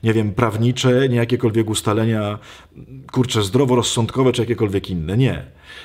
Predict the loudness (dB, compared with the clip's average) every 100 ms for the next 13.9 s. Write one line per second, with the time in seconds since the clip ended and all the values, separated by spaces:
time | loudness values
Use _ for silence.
0 | -8 -4 -4 -4 -10 -4 2 2 2 2
1 | 2 0 -2 -2 0 2 4 2 2 0
2 | 2 0 -2 -2 0 2 2 2 0 -4
3 | -8 -10 -14 -20 -20 -16 -8 -4 -4 -4
4 | -2 -2 0 0 2 2 0 -2 -2 -2
5 | -4 -8 -12 -8 -2 2 2 2 0 -2
6 | 0 0 0 0 -4 0 0 0 -2 -4
7 | -4 -4 0 2 0 -2 -4 -6 -4 -4
8 | -4 -8 -6 -6 -6 -12 -20 -20 -20 -20
9 | -20 _ 0 2 0 2 2 2 2 0
10 | 0 0 -2 -4 -6 -16 -6 -2 0 0
11 | 0 0 0 0 0 -2 0 0 0 2
12 | 0 0 0 -2 -2 -2 -2 -4 -4 -2
13 | 0 0 0 0 0 0 -2 -4 -8